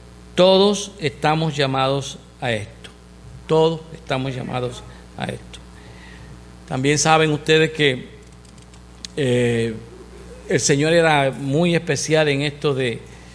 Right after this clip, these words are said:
de, el especialista en,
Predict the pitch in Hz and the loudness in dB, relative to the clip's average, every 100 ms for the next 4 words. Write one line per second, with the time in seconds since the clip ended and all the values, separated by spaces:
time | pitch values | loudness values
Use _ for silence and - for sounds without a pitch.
0 | - - - - 127 117 127 135 123 - | -20 -20 -20 -12 -6 -6 -6 -8 -8 -10
1 | - 131 - 139 147 - - 110 - - | -6 0 4 6 6 4 -2 -6 -8 -18
2 | - - 120 | -12 -8 -6